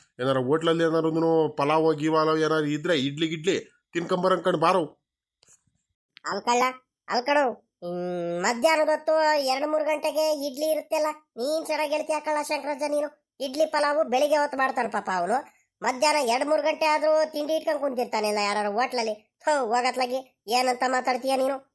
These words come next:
Speaker 1: ಹೌದಲ್ವಾ ಮುಕ್ಕಳ್ಳಿ, ನಾನು ಮರ್ತೋಗಿ ಹೋಗ್ಬಿಟ್ಟಿದ್ದೆ. ಹ್ಮ್, ಇರ್ರಿ ಬಿಡಪ್ಪ, ಇನ್ನೇನ್ ಮಾಡಕ್ಕಾಗುತ್ತೆ? ಹ್ಮ್, ಸರಿ ಆಯ್ತು ಬಾ, ಒಂದ್ ಎಳ್ನೀರಾರ ಕುಯ್ಯನ, ಎಳ್ನೀರಾರ ಕುಡ್ಕಣನ, ಇನ್ನೇನ್ ಮಾಡೋಣ? ನನಗೂ ಹೊಟ್ಟೆ ಹಸಿತೈತ್ ಕಳ್ಳ ರಂಗಜ್ಜ. ಹ್ಞೂ, ಬೋಲು ಹೊಟ್ಟೆ ಹಸಿತೈತ್ ಕಣೋ.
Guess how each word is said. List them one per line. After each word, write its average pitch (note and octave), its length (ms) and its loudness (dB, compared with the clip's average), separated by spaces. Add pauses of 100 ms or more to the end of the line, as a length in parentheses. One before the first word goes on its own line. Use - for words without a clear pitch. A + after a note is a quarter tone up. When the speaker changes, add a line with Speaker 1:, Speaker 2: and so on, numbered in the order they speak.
(960)
Speaker 1:
ಹೌದಲ್ವಾ D#3 540 0 (440)
ಮುಕ್ಕಳ್ಳಿ, D3 680 -2
ನಾನು C3 260 2
ಮರ್ತೋಗಿ C#3+ 420 0
ಹೋಗ್ಬಿಟ್ಟಿದ್ದೆ. D3+ 800 0 (240)
ಹ್ಮ್, C3 160 0
ಇರ್ರಿ E3+ 300 2
ಬಿಡಪ್ಪ, F3+ 300 2
ಇನ್ನೇನ್ F3 400 2
ಮಾಡಕ್ಕಾಗುತ್ತೆ? F3 640 2 (640)
ಹ್ಮ್, C3+ 580 0
ಸರಿ D3+ 220 0
ಆಯ್ತು D#3 240 2
ಬಾ, D#3+ 380 -4
ಒಂದ್ D#3 140 0
ಎಳ್ನೀರಾರ F#3+ 640 4
ಕುಯ್ಯನ, G3 360 0 (440)
ಎಳ್ನೀರಾರ F#3 420 0
ಕುಡ್ಕಣನ, F3+ 480 -2
ಇನ್ನೇನ್ F3 340 0
ಮಾಡೋಣ? D#3+ 260 0 (320)
ನನಗೂ F3 280 0
ಹೊಟ್ಟೆ F3+ 320 2
ಹಸಿತೈತ್ F#3+ 380 -2
ಕಳ್ಳ G3 180 2
ರಂಗಜ್ಜ. F3 360 2
ಹ್ಞೂ, B2 460 -4 (360)
ಬೋಲು F3 280 4
ಹೊಟ್ಟೆ F#3+ 260 2
ಹಸಿತೈತ್ F3+ 400 -4
ಕಣೋ. F3 220 0